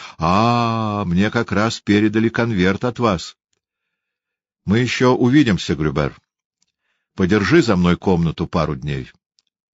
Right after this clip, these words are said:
Надеюсь забежать за своими вещами.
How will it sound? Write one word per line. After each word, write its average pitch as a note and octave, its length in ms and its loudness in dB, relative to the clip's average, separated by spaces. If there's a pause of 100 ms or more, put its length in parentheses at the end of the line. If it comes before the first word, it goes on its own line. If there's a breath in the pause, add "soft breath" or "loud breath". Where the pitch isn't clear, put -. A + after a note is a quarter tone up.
(240)
Надеюсь F#2+ 440 2
забежать F#2+ 500 0
за G2 100 -2
своими G2 400 0
вещами. F2 560 -4